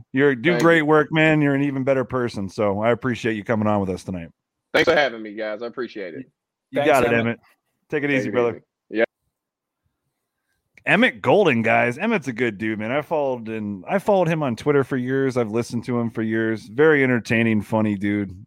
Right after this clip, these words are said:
Speaker 1: Um, and he does a decent Morgan Freeman.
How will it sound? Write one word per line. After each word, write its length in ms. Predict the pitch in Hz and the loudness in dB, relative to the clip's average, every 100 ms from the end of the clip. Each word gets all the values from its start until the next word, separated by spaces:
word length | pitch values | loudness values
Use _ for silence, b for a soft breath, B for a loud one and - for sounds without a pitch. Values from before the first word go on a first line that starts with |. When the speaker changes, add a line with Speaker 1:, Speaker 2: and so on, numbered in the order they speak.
| - | -12
Speaker 1:
Um, 480 | 95 90 90 90 - b b b b b | -10 -10 -10 -12 -16 b b b b b
and 200 | 143 202 | -2 0
he 80 | 202 | 0
does 240 | 190 196 | 0 -2
a 40 | |
decent 340 | 170 190 190 175 | -2 -4 -2 -2
Morgan 240 | 185 180 | 0 -2
Freeman. 320 | 156 180 262 | -4 -4 -4